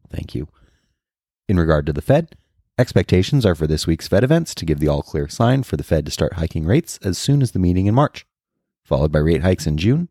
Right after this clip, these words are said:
September, and December. It would seem this is when the punch bowl is officially taken away.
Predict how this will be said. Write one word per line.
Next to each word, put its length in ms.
September, 520
and 140
December. 400
It 60
would 140
seem 240
this 180
is 120
when 360
the 120
punch 320
bowl 280
is 80
officially 440
taken 280
away. 360